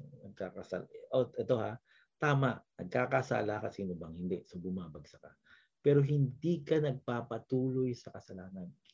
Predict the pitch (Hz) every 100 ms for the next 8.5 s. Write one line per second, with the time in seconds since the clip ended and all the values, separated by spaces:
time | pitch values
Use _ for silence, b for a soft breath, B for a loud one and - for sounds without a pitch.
0 | - 165 135 127 - 117 101 90 _ _
1 | - - - _ _ _ 240 247 196 190
2 | 185 170 147 139 131 113 104 104 - -
3 | _ _ _ _ _ _ _ _ _ _
4 | _ _ _ - _ 165 185 143 123 160
5 | 120 92 127 147 131 117 90 - - -
6 | 107 123 123 123 165 160 151 151 156 180
7 | 175 170 156 143 151 139 131 131 127 135
8 | 143 131 127 117